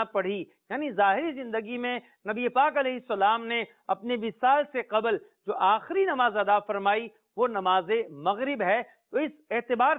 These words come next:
سے بھی نماز مغرب کی بڑی اہمیت ظاہر ہوتی ہے۔ مدنی چینل کے ناظرین، اللہ تعالی ہمیں نماز مغرب اور تمام نمازیں پابندی کے ساتھ ادا کرنے کی سعادت عطا فرمائے۔ اب بڑھتے ہیں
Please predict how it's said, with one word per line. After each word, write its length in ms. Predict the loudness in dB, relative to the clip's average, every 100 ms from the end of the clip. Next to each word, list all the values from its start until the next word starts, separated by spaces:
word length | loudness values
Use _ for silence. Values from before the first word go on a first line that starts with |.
| -2
سے 100 | -6
بھی 200 | -4 -8 -10 _ -12
نماز 460 | 0 2 2 2 0 0 -2
مغرب 440 | -2 -2 -4 -8
کی 160 | -6 -6 -8 _ -4
بڑی 280 | -2 0 -2 -4
اہمیت 460 | -2 -2 -2 -4 -8 _ -20
ظاہر 400 | -6 -2 0 0
ہوتی 380 | -2 -4 -4 0
ہے۔ 140 | 0 0 _ _
مدنی 240 | -12 -8 -6
چینل 220 | -6 -6
کے 120 | -2
ناظرین، 440 | 0 0 -2 -4 -6 _ _
اللہ 260 | -8 -2 -2 0
تعالی 180 | 2 2 0
ہمیں 260 | -2 -4 -6 _ _ _ _ _ _ _ _
نماز 420 | -12 -2 0 0
مغرب 400 | 0 -2 -2 -4 -6 _ -6
اور 100 | -6
تمام 460 | -2 0 4 4
نمازیں 460 | 2 2 0 0 -8 -12 _ _
پابندی 460 | 0 2 0 -2 -4
کے 140 | -4
ساتھ 300 | -2 0 0 -2 _ -12
ادا 240 | -10 -8
کرنے 340 | -4 -4 -4 -6
کی 160 | -10
سعادت 540 | -14 -4 0 0 0 -4
عطا 220 | 0 0
فرمائے۔ 400 | 0 0 0 0 -4 _ -2
اب 160 | -2
بڑھتے 320 | 0 -2 -2
ہیں 260 | -4 -2 -4